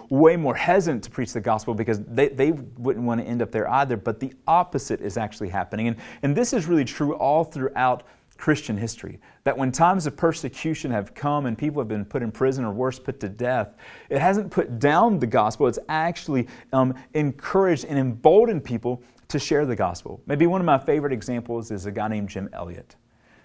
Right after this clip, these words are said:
He was a twentieth century missionary and with four other men went down, I think by nineteen fifty-one, nineteen fifty-two, to Ecuador to share the gospel with groups and tribes that had never heard it before.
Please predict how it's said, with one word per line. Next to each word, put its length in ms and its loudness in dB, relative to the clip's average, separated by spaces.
He 40 -10
was 80 -4
a 60 -6
twentieth 400 -2
century 280 -6
missionary 580 -4
and 100 -6
with 100 -10
four 240 0
other 160 -2
men 300 -4
went 180 -10
down, 420 -4
I 40 -20
think 180 -6
by 160 2
nineteen 380 -6
fifty-one, 420 -8
nineteen 300 -10
fifty-two, 640 -12
to 140 -4
Ecuador 480 -4
to 100 -10
share 240 -2
the 80 -8
gospel 600 0
with 360 -10
groups 300 -6
and 180 -6
tribes 400 0
that 60 -4
had 100 -4
never 300 -2
heard 200 -6
it 80 -12
before. 520 -14